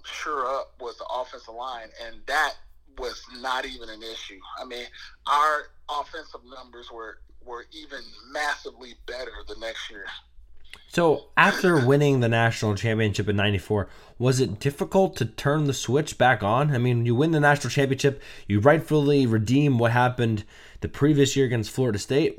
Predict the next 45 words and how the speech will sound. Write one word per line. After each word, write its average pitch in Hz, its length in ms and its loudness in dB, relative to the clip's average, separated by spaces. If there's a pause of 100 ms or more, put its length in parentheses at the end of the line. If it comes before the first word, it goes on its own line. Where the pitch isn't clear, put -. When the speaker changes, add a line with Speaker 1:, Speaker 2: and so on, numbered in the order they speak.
(120)
Speaker 2:
It's, - 240 -4
uh, - 60 -2
w-, 113 380 -6
the 123 360 0
human 180 380 2
nature 139 340 2
aspect 107 420 2
of 107 100 2
it - 20 -2
would 101 120 0
be, 104 100 4
okay, 170 420 2
hey, 180 140 0
we 131 120 2
did 156 160 4
our 151 120 6
job. 147 400 4 (420)
How 151 300 2
were 165 100 6
you 156 120 6
guys 147 140 6
able 135 160 4
to 127 60 0
say, 120 160 2
"Hey, 113 160 4
this 110 160 0
isn't 110 200 2
enough, 101 300 2
we're 107 120 2
still 104 240 0
hungry 101 280 2
for 95 140 -4
more," 101 240 2
and 95 100 -2
have 113 200 2
even 107 200 2
a 90 60 -2
better 143 360 2
year 92 280 2
in 90 120 -2
ninety-five? 90 520 -2 (840)
Speaker 1:
Well, 170 320 -4 (1200)
this 180 240 -8
is 160 100 -8
why. 135 320 -2